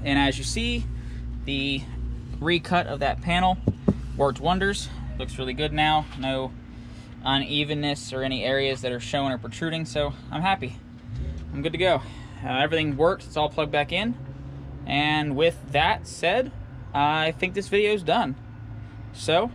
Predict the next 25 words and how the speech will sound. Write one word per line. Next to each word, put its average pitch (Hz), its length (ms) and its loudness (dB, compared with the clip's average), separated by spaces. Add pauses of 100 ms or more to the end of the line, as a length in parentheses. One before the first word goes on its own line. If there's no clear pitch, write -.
(140)
I 147 240 4
will, 139 260 2
uh, 127 240 4 (1700)
start 170 320 6
looking 180 300 2
at 165 200 0
the 160 60 -2
next 175 300 2
project 214 480 4 (1120)
and 156 500 2 (960)
seeing 180 340 0
what 170 220 2
I 170 100 4
can 156 180 -2
get 170 140 0
started 180 340 2
on 208 320 2 (240)
in 151 80 -8
the 151 60 0
next 156 220 0
couple 156 220 -4
days. 202 380 2 (480)
But 202 160 4
until 165 320 2
then 226 300 2